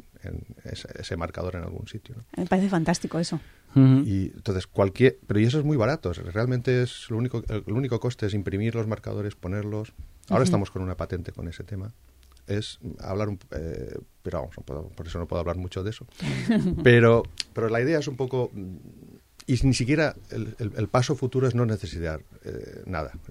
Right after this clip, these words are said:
Speaker 1: decir, que
Speaker 2: Ujú.
Speaker 1: tú identificas una estructura
Speaker 2: Ujú.
Speaker 1: y digas, "Esto es, eh, aquí está el panel", y si está el panel aquí, el, ah,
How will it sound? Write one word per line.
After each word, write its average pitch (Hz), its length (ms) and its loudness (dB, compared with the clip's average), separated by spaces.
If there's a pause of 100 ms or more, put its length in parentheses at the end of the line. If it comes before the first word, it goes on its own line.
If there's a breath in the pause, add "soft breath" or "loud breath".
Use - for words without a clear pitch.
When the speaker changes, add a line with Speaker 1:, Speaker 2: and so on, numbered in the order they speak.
(100)
Speaker 1:
decir, 95 120 -8
que 190 120 0
Speaker 2:
Ujú. 170 120 -2
Speaker 1:
tú 104 260 -2 (1000)
identificas 101 460 -4
una 101 100 -2
estructura 104 520 -10 (280)
Speaker 2:
Ujú. 180 300 0 (160)
Speaker 1:
y 92 220 -4
digas, 87 300 -10
"Esto 110 320 -2
es, 101 260 -4 (120)
eh, - 260 -10
aquí - 180 -8
está 107 200 -4
el 95 80 -2
panel", 98 420 -4
y 98 40 -16
si - 100 -12
está - 120 -8
el - 80 -4
panel 95 260 -4
aquí, 98 280 -8
el, - 220 -12 (280)
ah, 85 120 -12